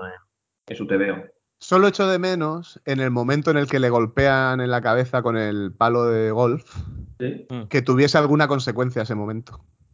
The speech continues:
Speaker 1: Claro, claro,
Speaker 2: Que,
Speaker 1: como si hubiese
Speaker 2: que
Speaker 1: cargado la
Speaker 2: mostra-,
Speaker 1: que había pegado, sí, sí.
Speaker 2: que, que mostrasen, porque luego siguen trabajando dos, a la que le pega el palo creo que nunca la volvemos a ver.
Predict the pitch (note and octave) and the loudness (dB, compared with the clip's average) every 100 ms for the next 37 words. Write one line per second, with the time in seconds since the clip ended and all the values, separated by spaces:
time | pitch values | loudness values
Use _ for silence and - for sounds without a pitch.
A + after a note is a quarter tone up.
0 | _ B2+ B2+ B2 - - A2+ A#2 A#2 A#2 | _ 2 4 2 0 -4 2 4 4 4
1 | A#2 A#2 C#3 C3+ D3 C#3+ C3+ D#3 C3 A#2 | 2 0 -2 2 4 6 4 4 2 -2
2 | A#2 A#2+ G2 - G#2 - - D3 B2+ D3+ | -4 -6 -8 -14 -18 -14 -2 0 0 -2
3 | C3+ B2+ D#3 D#3 D#3+ E3+ E3+ G3 A3+ _ | -2 -2 0 0 2 -2 -4 -6 -10 _
4 | _ _ _ - B2+ C#3 E3 G3 G#3 F#3+ | _ _ _ -4 -2 0 2 0 0 -2
5 | F#3+ F3+ F3 F#3+ F#3 F#3 F#3 F#3 F3+ F3+ | 2 2 2 0 -2 -2 -2 0 0 -2
6 | F3 - - _ _ _ D#3 C#3+ G3 G#3 | -4 -8 -14 _ _ _ -4 4 6 6
7 | A3 - - C#3+ C#3+ C#3 C3+ C3 B2+ B2 | 0 -6 0 4 4 4 0 0 -2 -2
8 | E3 F3 D3 E3+ E3+ D3+ D#3 D#3 D#3 D3+ | 0 0 2 2 2 0 -2 -2 -4 -4
9 | - D3+ D3 C#3 C3+ C3+ C3+ C3 D#3+ | -6 -4 -2 0 -2 -4 -4 -4 -4